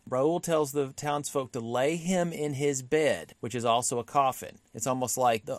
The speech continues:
last good thing we can do for this man. And the, the end text says, "To some he was a ghost, to others a devil,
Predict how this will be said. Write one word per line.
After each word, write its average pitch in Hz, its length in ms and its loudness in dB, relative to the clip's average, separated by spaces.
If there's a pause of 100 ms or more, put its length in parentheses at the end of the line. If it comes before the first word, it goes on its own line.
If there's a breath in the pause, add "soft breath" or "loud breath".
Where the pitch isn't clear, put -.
last 123 440 2
good 123 220 -4
thing 113 200 0
we 110 80 -6
can 107 140 -6
do 113 160 -4
for 104 100 -12
this 95 220 -8
man. 76 240 -14 (100)
And 120 240 -4
the, 120 120 -2
the 120 300 -6
end 180 360 -2
text 156 340 0
says, 135 260 0
"To 127 120 -6
some 165 320 0
he 170 80 -2
was 165 160 -2
a 165 80 0
ghost, 123 600 -2
to 127 140 -8
others 143 340 -4
a 170 60 0
devil, 117 460 0